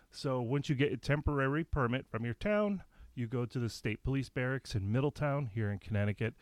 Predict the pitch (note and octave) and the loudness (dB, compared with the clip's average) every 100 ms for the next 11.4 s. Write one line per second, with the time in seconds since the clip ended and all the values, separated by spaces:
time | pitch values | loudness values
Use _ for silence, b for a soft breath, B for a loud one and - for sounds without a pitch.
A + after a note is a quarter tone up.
0 | b b - A2+ A#2+ B2+ - - _ _ | b b -2 4 6 4 0 -14 _ _
1 | _ - G2+ A2+ B2 B2 B2+ C3 - _ | _ 4 6 8 6 6 4 2 -2 _
2 | _ _ _ _ - A2 G#2+ G#2+ A#2 A2+ | _ _ _ _ -4 4 4 4 0 2
3 | A2+ G#2+ _ _ - - B2+ A#2+ B2 - | 0 -2 _ _ -14 -2 2 2 0 -6
4 | - - G#2 G#2 F#2+ - D#3 C#3+ C#3+ C#3+ | -14 -2 0 2 0 2 4 4 2 0
5 | - - B B B B B B _ - | -4 -14 B B B B B B _ 0
6 | A#2+ A#2+ A#2+ A#2+ A#2+ A#2+ A2+ - _ _ | 2 4 4 4 4 4 0 -6 _ _
7 | _ - - A#2+ A#2 - A#2+ A#2+ A#2+ A#2+ | _ -6 4 6 6 4 4 4 0 -2
8 | A2 A#2 A2+ - A#2+ G#2+ A#2+ B2 - A#2+ | 2 4 4 2 0 2 4 4 4 4
9 | A#2 A#2+ A2+ - G#2+ A2 C#3 C3+ C3 A#2+ | 6 4 2 -2 -2 -2 0 0 0 2
10 | A#2 - A2+ A2+ G#2 - A2 G2+ A2+ G2+ | 0 2 2 4 2 2 0 0 -2 -4
11 | G#2 - G#2+ B2 | -4 -6 -6 -6